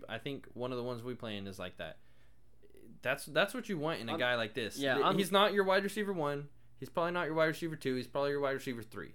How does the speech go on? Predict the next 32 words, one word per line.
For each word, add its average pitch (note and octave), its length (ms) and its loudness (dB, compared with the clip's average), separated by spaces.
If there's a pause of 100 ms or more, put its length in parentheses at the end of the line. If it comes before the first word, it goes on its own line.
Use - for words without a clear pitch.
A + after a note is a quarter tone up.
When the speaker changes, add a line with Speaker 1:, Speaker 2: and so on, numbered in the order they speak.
Speaker 1:
if G2+ 100 -10
you're C#3 80 4
Speaker 2:
Yeah, B2+ 60 6
Speaker 1:
getting C3 120 0
him B2 80 -4
in A#2 60 -6
the A2 60 -8
fifth B2+ 140 -2
Speaker 2:
I'm A3 100 6
Speaker 1:
round. C4 60 4
Speaker 2:
not F#3 220 4
discounting C#3+ 500 0
T C#3 160 0
Y's A#2+ 220 4
talent. A2 320 -4 (160)
Speaker 1:
Yeah. G#2+ 160 -4
Speaker 2:
Tal-, D#3+ 380 2
T G#3+ 160 0
Y G3 180 6
is B2 260 2 (120)
a C3+ 100 -2
beast B2 440 -2
of A#2 100 -6
a A#2 40 -8
talent. G#2 320 -6 (300)
He's C#3+ 180 -6
good. B2 380 0 (720)
I'm D3 160 2
just, C3+ 260 -4 (480)
his, C#3+ 380 0 (680)
his D#3 300 -4
injuries F#3+ 880 2